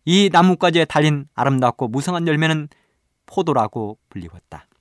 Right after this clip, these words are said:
그렇습니다. 하나님은 아담과 하와를 위하여 준비한 에덴 동산에 과일나무 한 그루를 심으셔도 이처럼 아름답게 심어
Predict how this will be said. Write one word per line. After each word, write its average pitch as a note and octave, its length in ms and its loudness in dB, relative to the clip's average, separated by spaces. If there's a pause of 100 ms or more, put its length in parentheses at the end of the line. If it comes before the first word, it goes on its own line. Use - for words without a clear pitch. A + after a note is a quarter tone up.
(1600)
그렇습니다. F#2+ 500 -12
하나님은 D#3 600 0 (1500)
아담과 G#3 420 2
하와를 G#3+ 380 2
위하여 F#3 160 4
준비한 D#3 440 0
에덴 B2+ 300 -2
동산에 G2 580 -8 (1120)
과일나무 G#3+ 460 2
한 C4+ 260 -4
그루를 G#3+ 220 -2
심으셔도 C#3+ 680 -8 (420)
이처럼 G#2+ 400 -10 (100)
아름답게 C#3+ 520 -6
심어 B2+ 380 -8